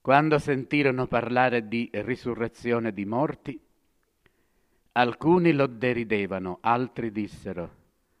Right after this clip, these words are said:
"Ti sentiremo su questo un'altra volta." Così Paolo uscì da quella riunione, ma alcuni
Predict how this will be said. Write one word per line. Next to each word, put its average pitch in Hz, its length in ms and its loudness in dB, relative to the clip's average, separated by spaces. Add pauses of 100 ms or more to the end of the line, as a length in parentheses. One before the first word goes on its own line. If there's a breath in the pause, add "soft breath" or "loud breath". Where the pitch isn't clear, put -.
(680)
"Ti 117 120 -2
sentiremo 131 720 2
su - 240 -6
questo 127 640 0
un'altra 110 680 -2
volta." 76 580 -10 (1000)
Così 135 380 -2
Paolo 151 960 4
uscì 120 440 -2
da 117 160 0
quella 113 420 -2
riunione, 90 760 -6 (920)
ma 120 400 4 (420)
alcuni 139 1000 -2